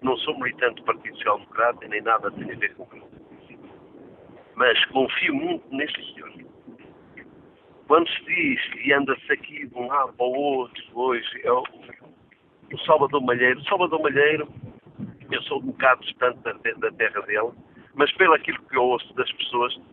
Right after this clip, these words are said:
é uma pessoa extraordinária, uma pessoa de amor, uma pessoa de querer, uma pessoa porque deu qualquer coisa para os polidesportivos com o relevado sintético que já está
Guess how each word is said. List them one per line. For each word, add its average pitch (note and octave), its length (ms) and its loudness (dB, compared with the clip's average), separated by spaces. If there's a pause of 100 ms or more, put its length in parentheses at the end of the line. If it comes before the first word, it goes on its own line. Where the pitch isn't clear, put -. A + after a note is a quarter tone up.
(120)
é B2+ 40 4
uma C3 160 2
pessoa B2+ 240 -2
extraordinária, A2 640 -2
uma G#2+ 140 -2
pessoa A2+ 260 0
de G#2 100 0
amor, G#2 360 0 (140)
uma G#2+ 160 -4
pessoa G2+ 240 -6
de - 140 -20
querer, F#2+ 260 -10 (320)
uma C3+ 100 2
pessoa - 320 2
porque - 340 -8
deu - 200 2
qualquer C3 360 0
coisa A2+ 380 -2
para A#2 180 2
os - 80 -2
polidesportivos - 880 -6 (400)
com C3 380 4
o B2+ 180 0
relevado A#2 560 6
sintético A2+ 540 0
que - 80 -20
já A#2+ 140 2
está G#2 340 -2